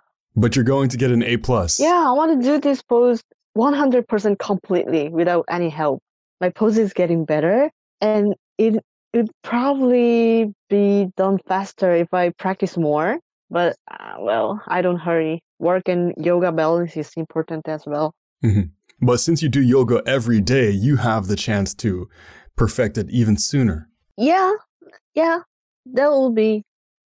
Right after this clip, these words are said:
Speaker 2: yeah.
Speaker 1: But there's no rush, you're right. Take your time, it's yoga.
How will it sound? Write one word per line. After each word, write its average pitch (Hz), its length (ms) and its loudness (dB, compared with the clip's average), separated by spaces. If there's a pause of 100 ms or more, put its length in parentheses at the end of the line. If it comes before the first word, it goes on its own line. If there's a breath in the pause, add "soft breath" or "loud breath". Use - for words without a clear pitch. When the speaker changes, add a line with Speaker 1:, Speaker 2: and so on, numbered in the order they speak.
(180)
Speaker 2:
yeah. 180 260 0 (560)
Speaker 1:
But 107 120 2
there's 131 160 4
no 165 140 4
rush, 165 360 2
you're 127 100 0
right. 110 280 0
Take 123 240 0
your 135 100 2
time, 113 360 0
it's 92 180 -4
yoga. 113 480 0